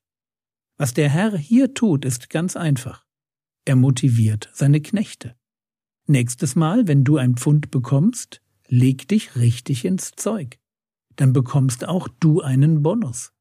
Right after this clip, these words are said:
Merken wir uns das ruhig gut. Gott ist ein Gott, der fleißige Knechte schätzt.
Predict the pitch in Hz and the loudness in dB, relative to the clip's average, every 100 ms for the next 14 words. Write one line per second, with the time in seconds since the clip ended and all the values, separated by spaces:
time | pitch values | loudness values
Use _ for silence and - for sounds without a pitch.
0 | _ _ _ _ _ _ - 139 120 147 | _ _ _ _ _ _ 2 4 4 0
1 | - 190 170 151 123 147 180 - 180 175 | 0 0 2 0 2 0 0 -4 -6 -6
2 | - 123 143 185 - - 254 131 - - | -4 0 0 0 -6 -4 -2 -2 -6 -20
3 | _ _ _ _ _ - 175 254 196 - | _ _ _ _ _ -2 0 0 -4 -6
4 | 123 120 117 - 165 254 - - 127 110 | -2 2 2 0 0 0 -2 -10 -8 -6
5 | - 139 135 196 - 190 185 - - 143 | -2 0 0 -2 -4 -4 -4 -6 -2 -2
6 | 120 - 175 151 - 135 - - | -2 -6 -8 -6 -8 -8 -14 -16